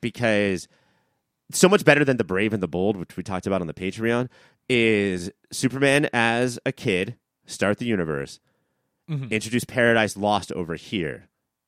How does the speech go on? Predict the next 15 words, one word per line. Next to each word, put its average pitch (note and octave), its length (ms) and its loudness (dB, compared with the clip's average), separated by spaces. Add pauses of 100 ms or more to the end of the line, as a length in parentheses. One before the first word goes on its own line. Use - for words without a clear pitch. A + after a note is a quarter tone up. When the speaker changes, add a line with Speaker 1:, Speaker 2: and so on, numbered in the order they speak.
Speaker 1:
start - 380 -4
the F2 60 -16
universe, D#2 680 -10
start G#2+ 360 -2
building A#2 580 2
Speaker 2:
Right. - 100 -10
Speaker 1:
all G2 180 0
the F#2 80 -2
lands. F2+ 640 -4 (300)
There E3 160 6
was F3 180 0
no, E3+ 440 8
Speaker 2:
Yes. - 200 0
Speaker 1:
there E3+ 80 6
was, C3+ 160 6